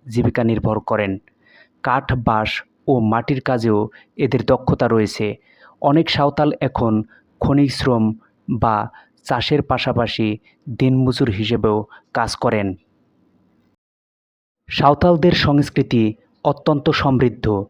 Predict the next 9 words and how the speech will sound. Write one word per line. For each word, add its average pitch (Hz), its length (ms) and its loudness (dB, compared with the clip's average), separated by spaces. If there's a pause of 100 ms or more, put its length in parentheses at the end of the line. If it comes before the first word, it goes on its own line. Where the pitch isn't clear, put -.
(280)
নৃত্য 139 400 0 (240)
ও 131 100 4 (340)
সঙ্গীত 143 500 0 (120)
তাদের 120 300 0
জীবনের 127 340 2 (120)
অবিচ্ছেদ্য 135 580 0
অংশ। 113 220 -2 (580)
বাহা, 107 420 0 (340)
সোহরাই, 113 580 0